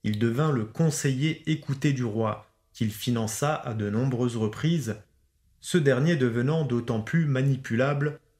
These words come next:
que le train de vie fastueux laissait le plus souvent le trésor royal vide.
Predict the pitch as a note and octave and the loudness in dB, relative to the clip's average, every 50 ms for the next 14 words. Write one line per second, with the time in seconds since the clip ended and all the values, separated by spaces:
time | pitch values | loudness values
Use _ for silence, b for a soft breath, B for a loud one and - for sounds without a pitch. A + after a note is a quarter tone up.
0 | _ _ _ - B2+ A#2 A2+ A2+ A2+ - - F3 E3+ D3+ C3 B2 A#2 B2+ C#3 C#3+ | _ _ _ -2 0 0 0 -2 -2 0 2 2 2 4 2 2 0 0 -2 -2
1 | C#3 - - - - F3+ E3+ - - - - - C3 C3 C#3 D#3 D3+ - - - | -2 -4 -10 0 2 2 2 2 -4 -8 -6 -2 0 0 0 0 -2 -4 -4 0
2 | D3 D#3 F3 E3+ - - F#3 E3+ C3 - - - C#3+ C#3 - C3 A#2 C3+ D3+ D3 | 2 2 2 0 2 0 2 2 0 -2 -2 -4 -4 -2 -2 -2 0 2 2 2
3 | A#2+ G#2+ - - - C#3+ B2 A#2+ B2+ B2+ C3 B2+ C3 - _ _ _ - A#2 A#2+ | 0 -2 -4 0 0 0 2 2 2 2 2 -2 -4 -16 _ _ _ -2 0 0
4 | B2 B2+ A#2+ A2 G#2+ G#2+ A2+ A#2 A2 G#2+ G2+ G#2+ G2 | 2 0 0 -2 -2 -4 -4 -4 -4 -4 -4 -6 -8